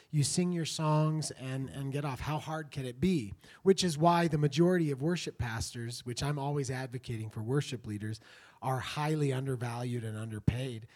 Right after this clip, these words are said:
and underappreciated in a lot of ways. And so I'm always going to bat for them, and some for good reason. But when you really look at the simplicity of something from a distance, but then you go close to it,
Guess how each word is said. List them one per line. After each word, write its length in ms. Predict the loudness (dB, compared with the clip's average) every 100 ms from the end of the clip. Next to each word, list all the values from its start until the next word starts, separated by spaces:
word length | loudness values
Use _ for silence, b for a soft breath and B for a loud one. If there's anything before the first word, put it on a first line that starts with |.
| B B
and 180 | 0 2
underappreciated 960 | 4 2 4 0 0 -2 -2 -2 -2
in 120 | -4
a 80 | -4
lot 260 | -4 -4 -4
of 60 |
ways. 360 | -4 -4 -4 -6
And 160 | -8
so 100 | -6
I'm 120 | -6 -6
always 400 | -2 0 0 -2
going 320 | -2 -2 -4
to 80 | -4
bat 340 | -2 -4 -6
for 80 | -10
them, 320 | -8 -8 -10 -16 B B
and 160 | 0 2
some 440 | 4 4 2 -4
for 200 | 0 2
good 320 | 6 6 6
reason. 500 | 2 2 2 -2 -4 -10 B B 2
But 120 | 6
when 160 | 6 6
you 200 | 6 8
really 400 | 6 6 6 4
look 240 | 2 2
at 160 | -2 -2
the 240 | -4 -4
simplicity 840 | -6 -4 0 0 2 0 -2 -2 -2
of 80 | -4
something 400 | -8 -8 -10 -8
from 180 | -6
a 60 | -4
distance, 400 | -2 -2 -6 -8
but 180 | -10 -8
then 160 | -6
you 100 | -6
go 220 | -4 -4 -4
close 540 | -6 -8 -6 -8 -8
to 240 | -8 -8
it, 120 | -10